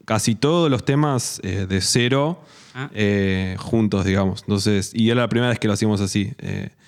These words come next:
Speaker 1: siempre había sido o uno tiraba una idea y el otro, eh, tiraba, eh, iba completando o lo
Speaker 2: Claro.
Speaker 1: que sea.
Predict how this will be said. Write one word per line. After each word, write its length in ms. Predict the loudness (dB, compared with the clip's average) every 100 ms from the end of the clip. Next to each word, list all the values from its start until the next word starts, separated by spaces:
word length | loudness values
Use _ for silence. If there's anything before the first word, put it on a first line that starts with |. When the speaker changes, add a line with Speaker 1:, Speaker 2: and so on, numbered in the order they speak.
| -20 _
Speaker 1:
siempre 260 | -2 0 4
había 220 | 4 2
sido 260 | 2 2 2
o 200 | 2 2
uno 400 | 2 2 -2 -2
tiraba 300 | 0 2 2
una 120 | 2
idea 360 | 2 0 -6 -10
y 60 | -12
el 100 | -12
otro, 640 | -2 2 2 2 0 -4 -18 -20 _
eh, 360 | -4 -2 -2 -6 -12 -14 -16 -14 -16 _ -20 -20 -20
tiraba, 540 | -6 0 2 2 2 2
eh, 160 | 2
iba 200 | 2 2
completando 680 | 2 0 2 2 2 2 2
o 80 | 0
lo 80 | 2
Speaker 2:
Claro. 140 | 2 2
Speaker 1:
que 60 |
sea. 240 | 2 2